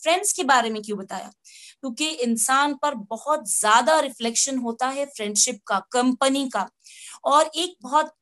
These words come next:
important बात कि जो हमारे relatives होते हैं, उसमें हमारे पास कोई choice नहीं होती,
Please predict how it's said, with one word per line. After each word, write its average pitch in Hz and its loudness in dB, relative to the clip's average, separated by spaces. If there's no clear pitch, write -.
important 254 0
बात 208 0
कि 349 -6
जो 311 -8
हमारे 277 2
relatives 254 0
होते 208 -4
हैं, 170 -14
उसमें 381 -2
हमारे 311 4
पास 359 4
कोई 370 -6
choice 254 2
नहीं 269 0
होती, 208 -6